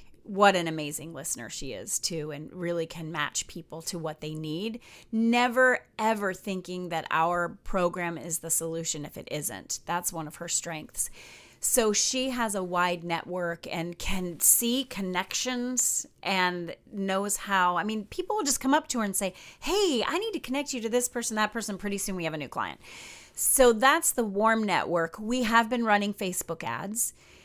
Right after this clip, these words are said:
And that's, that's interesting because I'm the person that does the ad and she's the person that takes the call.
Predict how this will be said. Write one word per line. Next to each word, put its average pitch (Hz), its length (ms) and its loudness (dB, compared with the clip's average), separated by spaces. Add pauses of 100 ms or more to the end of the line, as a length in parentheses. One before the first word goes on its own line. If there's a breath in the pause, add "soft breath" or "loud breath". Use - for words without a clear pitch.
(520 soft breath)
And 233 180 6
that's, 220 640 6
that's 220 300 2
interesting 311 540 0
because 196 320 0
I'm 196 240 4
the 214 80 -4
person 202 420 0
that 175 160 -2
does 170 320 0
the - 220 -6
ad 165 560 2 (600)
and 185 300 4
she's 226 460 2
the 202 100 -4
person 180 440 0
that 165 120 -4
takes - 300 -2
the 170 100 -12
call. 170 560 0